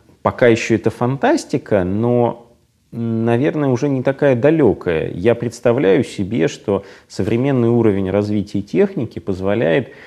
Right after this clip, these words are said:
э, на любой автомобиль установить систему контроля, например, э, скорости движения. И водитель, даже если захочет превысить скорость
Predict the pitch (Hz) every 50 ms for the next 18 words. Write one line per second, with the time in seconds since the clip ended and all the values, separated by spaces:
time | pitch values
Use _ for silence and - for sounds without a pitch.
0 | - - _ _ _ - - - 92 95 95 92 95 98 104 110 110 117 123 117
1 | 113 - - 120 117 117 120 135 190 220 220 160 117 - - 107 104 110 117 123
2 | 123 110 - - - - - - 156 170 170 131 - - 107 101 95 98 110 127
3 | 139 139 127 113 104 98 90 - 90 87 - 92 92 92 101 110 117 113 101 107
4 | - - - 92 90 90 90 87 87 80 - - - 120 113 110 - - 98 92
5 | 95 98 87 87 87 82 - - - 95 - _ _ _ _ _ _ _ _ _
6 | _ _ _ - 113 107 101 110 110 120 156 175 - 151 131 113 104 117 110 117
7 | 113 110 - 110 98 123 117 - 226 247 - - - - - 123 117 113 104 101
8 | 87 - 92 82 - - - - 82 71 - - - - -